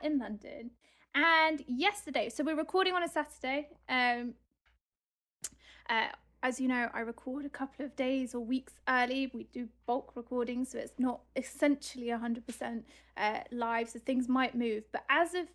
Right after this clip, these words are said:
yesterday, we were meant to exchange on this flat and a deal was meant to go through, and it hasn't, and it looks like it might exchange on Monday. How have you found the process of the fact that actually we moved in September, we're now in April,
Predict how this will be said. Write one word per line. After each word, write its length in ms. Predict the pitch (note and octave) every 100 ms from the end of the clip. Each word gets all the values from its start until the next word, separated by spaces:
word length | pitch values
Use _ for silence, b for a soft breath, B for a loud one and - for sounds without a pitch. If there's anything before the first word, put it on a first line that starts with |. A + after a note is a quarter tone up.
| _
yesterday, 540 | B3 D4+ D4 - A#3+
we 100 | A#3+ A#3+
were 80 |
meant 200 | B3 A#3+
to 100 | -
exchange 420 | A#3+ - B3+ B3 A#3+
on 100 | A#3
this 160 | A#3 -
flat 200 | G3+ -
and 100 | A3
a 40 |
deal 240 | G#3+ B3+ A#3
was 140 | A3+
meant 160 | A3+ B3
to 80 | -
go 180 | G#3+ A3
through, 440 | - - - A3+ - _ _ - _ -
and 400 | B3 A#3 A3 G#3+ -
it 140 | A#3
hasn't, 680 | - - C4 A#3+ - A#3+ B3+
and 100 | A#3
it 80 | A3+
looks 380 | B3 E4 - -
like 200 | C#4+ C#4
it 80 | C4+
might 200 | B3+ B3
exchange 520 | - C4 B3 A#3+ B3+ -
on 480 | - A#3 - - - - _
Monday. 760 | A#3+ B3+ B3 B3 - - - - _ _
How 300 | - D#4 F#4 G4+
have 140 | G4+
you 140 | F#4+ F#4+ - -
found 500 | D4+ D4+ D#4 D4+ D4+
the 60 |
process 640 | D4 - D4 D4 - B3+ -
of 80 | A#3+
the 80 |
fact 420 | A#3 - B3 - -
that 100 | -
actually 320 | B3+ - C4
we 100 | C4
moved 260 | C4+ D4+ D4
in 80 |
September, 720 | C#4 - - C4+ C4 A#3 - - b b
we're 60 | B3+
now 160 | C4+
in 100 | C4+ C4 -
April, 640 | C#4+ - - - - -